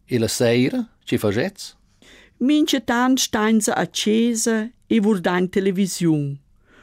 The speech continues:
Speaker 2: U ci nos giagn ainten in ustereia a ciagna. U ci nos dain a certes. U ci nos stan simplemente accesa e discurin.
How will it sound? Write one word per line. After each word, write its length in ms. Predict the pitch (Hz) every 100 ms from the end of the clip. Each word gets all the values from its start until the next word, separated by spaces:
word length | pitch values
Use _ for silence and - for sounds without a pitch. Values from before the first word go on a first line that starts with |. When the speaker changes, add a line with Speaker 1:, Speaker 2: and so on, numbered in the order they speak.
| - _
Speaker 2:
U 240 | 262 277 294
ci 220 | - 233
nos 360 | 226 220 208 -
giagn 420 | 214 185 185 185
ainten 380 | 185 190 185 185
in 120 | 175
ustereia 680 | 165 - - 147 196 226 247
a 80 | 262 254
ciagna. 640 | - 220 151 151 139 143 _ _ _ _ - - _ -
U 220 | 320 330
ci 160 | 320 285
nos 300 | 220 220 220
dain 240 | 208 196
a 60 | 240
certes. 920 | - 175 160 160 - 160 170 - - _ _ _ _ _ _ _ -
U 260 | 320 330 311
ci 180 | - 254
nos 280 | 240 240
stan 280 | - 220 208
simplemente 1040 | 202 - 311 311 320 247 226 226 226 220
accesa 580 | 196 - 202 196 196 226
e 100 | -
discurin. 800 | 202 202 - - 196 143 143 151